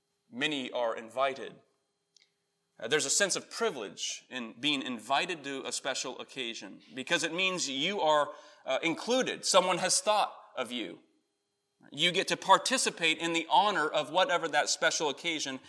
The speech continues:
centers on. Uh, we might think of, indeed, uh, an invitation to a wedding for a special friend, a close friend of ours, or a celebration for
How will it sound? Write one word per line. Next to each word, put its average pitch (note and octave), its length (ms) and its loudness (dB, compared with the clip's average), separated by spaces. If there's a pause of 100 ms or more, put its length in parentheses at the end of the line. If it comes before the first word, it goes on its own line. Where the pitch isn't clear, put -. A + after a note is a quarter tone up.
(140)
centers D3 580 -2 (240)
on. A#2+ 420 -2 (720)
Uh, A#2 100 -4
we C#3+ 100 0
might C#3 200 4
think D#3+ 220 0
of, C3+ 260 0 (500)
indeed, C#3 420 -2
uh, G#2+ 220 0
an C3 120 -4
invitation C#3+ 800 -2 (240)
to F3 240 0
a D3 100 4
wedding C#3+ 400 4
for B2 160 -4
a A#2 40 -2
special A#2+ 560 -2 (160)
friend, D3 380 -2
a G#2+ 60 -6
close B2 280 -2
friend D3 240 -4
of B2+ 80 -4
ours, A2 220 0
or C3+ 120 0
a - 40 0
celebration E3 720 4
for C3 440 -4